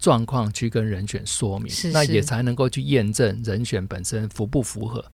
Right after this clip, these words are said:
Speaker 1: 很多的猎才顾问，他如果在这个猎才顾问的行业里面做了五年、八年、十年之后，他对人选的经营也是很长期。他有时候常常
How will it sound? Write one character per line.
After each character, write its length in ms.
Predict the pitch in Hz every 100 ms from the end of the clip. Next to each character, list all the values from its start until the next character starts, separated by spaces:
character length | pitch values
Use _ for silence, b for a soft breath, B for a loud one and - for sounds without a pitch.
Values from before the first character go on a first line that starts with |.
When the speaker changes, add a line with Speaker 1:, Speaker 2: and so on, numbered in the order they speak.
| _ _ -
Speaker 1:
很 120 | 117
多 140 | 165 185
的 60 |
猎 80 | 180
才 180 | 117 107
顾 120 | 139
问， 100 | 123
他 100 | 131
如 60 | 120
果 60 |
在 140 | 127 123
这 200 | - 127
个 60 |
猎 100 | 120
才 160 | 110 104
顾 120 | 123
问 60 | 117
的 80 | 98
行 120 | 110
业 60 |
里 100 | 117
面 120 | 104 113
做 140 | 127
了 80 | 107
五 100 | 101
年、 140 | 101
八 140 | 117 117
年、 120 | 104
十 160 | -
年 200 | 95 95
之 80 | 98
后， 100 | 95 B B B
他 160 | - 202
对 160 | 214
人 180 | 131 135
选 140 | 135 104
的 100 | 104
经 240 | 139 123
营 60 | 107
也 120 | 92
是 100 | -
很 200 | - 92
长 280 | - - 120
期。 240 | - - -
他 140 | - 196
有 100 | 135
时 60 |
候 80 | 165
常 220 | - 120
常 200 | 123 120